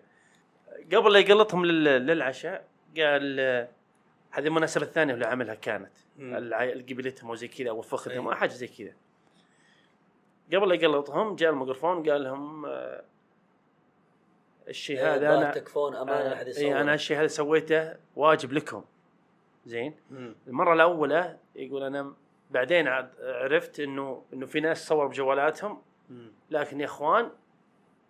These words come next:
Speaker 3: اللي يكرمني
Speaker 1: اليوم، اليوم لا أحد يصور، لا، ممنوع، لا أحد يصور بجوال.
Speaker 2: والله.
Speaker 1: الشيء هذا أنا ما أحبه، إيه، أنا ما أحبه.
Speaker 2: مم.
Speaker 1: الشيء، يقول، الشيء هذا من المرة الأولى هو مضايقني.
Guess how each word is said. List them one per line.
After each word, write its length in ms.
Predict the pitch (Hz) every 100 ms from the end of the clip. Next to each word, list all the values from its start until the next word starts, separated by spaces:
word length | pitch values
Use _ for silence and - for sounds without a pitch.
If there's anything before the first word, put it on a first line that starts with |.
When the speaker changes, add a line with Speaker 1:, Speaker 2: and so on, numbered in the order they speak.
| _ _ _ _ 147
Speaker 3:
اللي 120 | 147
يكرمني 300 | - 160 156
Speaker 1:
اليوم، 480 | 151 170 226 - -
اليوم 560 | 143 160 185 247 254 - _ _ -
لا 80 | 185
أحد 240 | - 135
يصور، 320 | 127 - 113 139
لا، 160 | 202
ممنوع، 400 | 160 202 170 123
لا 100 | 156
أحد 120 | 156
يصور 260 | - - 120
بجوال. 380 | 117 113 101 107 _ _ -
Speaker 2:
والله. 180 | 127 135
Speaker 1:
الشيء 280 | - 190
هذا 320 | 156 226 226 226
أنا 200 | 214 202
ما 100 | 214
أحبه، 360 | - 165 131
إيه، 240 | 196 165 160
أنا 100 | 175
ما 80 |
أحبه. 300 | 202 160 -
Speaker 2:
مم. 80 | 143
Speaker 1:
الشيء، 240 | 143 120 175
يقول، 140 | 165
الشيء 320 | 160 196 170
هذا 300 | 202 214 226 - _ _ _ _ _
من 160 | 156 180
المرة 280 | 190 247 226
الأولى 380 | 208 240 247 226
هو 160 | 202
مضايقني. 540 | 190 175 139 127 110